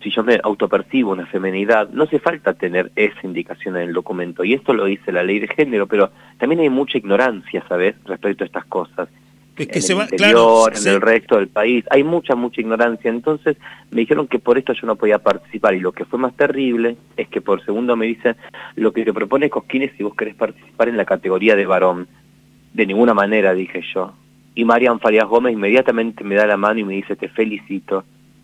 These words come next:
Speaker 1: te felicitamos, acompañamos totalmente tu reclamo, pero lamentablemente nos dices que no podés seguir".
Speaker 2: Ah,
Speaker 1: Y
Speaker 2: pero
Speaker 1: me fui, y fue muy triste, la verdad, fue muy, muy doloroso, eh, y todo esto se transmutó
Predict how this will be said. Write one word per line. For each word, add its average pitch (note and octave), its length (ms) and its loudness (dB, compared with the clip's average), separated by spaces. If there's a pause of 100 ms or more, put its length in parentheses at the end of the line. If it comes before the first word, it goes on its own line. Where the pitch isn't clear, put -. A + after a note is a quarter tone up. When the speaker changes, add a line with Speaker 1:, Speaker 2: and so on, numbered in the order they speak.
(180)
Speaker 1:
te A2+ 120 -2
felicitamos, G2 800 -2 (260)
acompañamos A#2 680 -2
totalmente A2 520 -2
tu - 140 -14
reclamo, A#2 680 -2 (400)
pero G#2 680 0
lamentablemente A#2+ 720 -2
nos G#2 140 -4
dices - 240 -10
que G#2+ 100 -8
no G2+ 100 -2
podés - 360 -6
seguir". C3 260 -8 (1200)
Speaker 2:
Ah, F3 140 -2
Speaker 1:
Y - 60 -4
Speaker 2:
pero C#3+ 180 0
Speaker 1:
me D#3+ 60 -2
fui, C3 720 0 (420)
y A2 200 -8
fue - 180 0
muy D3+ 200 2
triste, A2+ 420 -2
la F2+ 100 -2
verdad, F2 400 -2
fue G#2+ 120 -2
muy, G#2+ 180 -6
muy B2 220 -2
doloroso, A#2 720 2 (440)
eh, G2+ 240 0
y G#2 100 -6
todo D3+ 180 4
esto D3+ 200 0
se A2+ 100 -6
transmutó G2+ 680 2